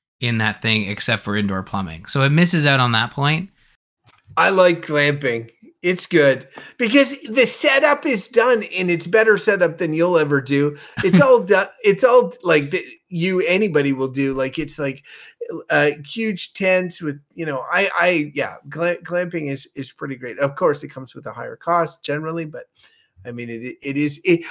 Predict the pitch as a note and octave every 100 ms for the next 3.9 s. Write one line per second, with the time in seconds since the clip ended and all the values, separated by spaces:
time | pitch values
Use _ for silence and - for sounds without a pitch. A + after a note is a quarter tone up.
0 | - G#3+ C#4+ F4 E4 D#4 D4+ - A3 G#3+
1 | A3+ A3+ A#3 A#3 - A#3+ A3 G#3+ C4 C#4
2 | A3+ F#3+ E3+ E3+ E3+ F3 F3+ G#3 G#3 G#3+
3 | G#3+ G3+ F3 G3 F#3+ _ _ -